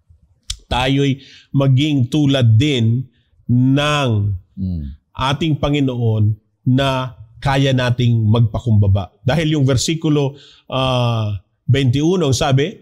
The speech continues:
Speaker 1: "Jesus looked at him and loved him."
Speaker 2: Mm.
Speaker 1: "One thing you lack," he said. "Go sell everything that you have,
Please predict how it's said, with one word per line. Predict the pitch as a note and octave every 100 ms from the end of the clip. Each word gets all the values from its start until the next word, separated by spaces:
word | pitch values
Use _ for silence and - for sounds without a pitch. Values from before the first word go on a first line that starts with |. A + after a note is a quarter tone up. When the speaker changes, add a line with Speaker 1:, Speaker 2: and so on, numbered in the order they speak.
| _ -
Speaker 1:
"Jesus | B2+ A2+ D3+ E3 F#3+ G3+ - - _ _ _ _ _ -
looked | A#2 C3 F3 F#3+
at | F3 E3
him | - F#3 F#3+ A#3 - _ -
and | D3 D3+ D3+ D3
loved | D3+ D#3 D#3+ E3+ C3+ G2+
him." | G#2+ A2 G#2+
Speaker 2:
Mm. | G2 F2 D2+ C#2+ _ _ _ -
Speaker 1:
"One | C3 C#3+ G#3+ B3+
thing | B3+ A#3 A3
you | G3
lack," | F3+ F3 C#3 G#2+ _ - -
he | A#2+ G#2+
said. | D#3+ B2 G2 - - _ _ - _ -
"Go | C3 C#3 F3 A#3
sell | - - F#3 E3+
everything | - D3+ D3 D3+ E3 D#3+
that | D3
you | B2+ A#2
have, | F#2+ B2+ E3+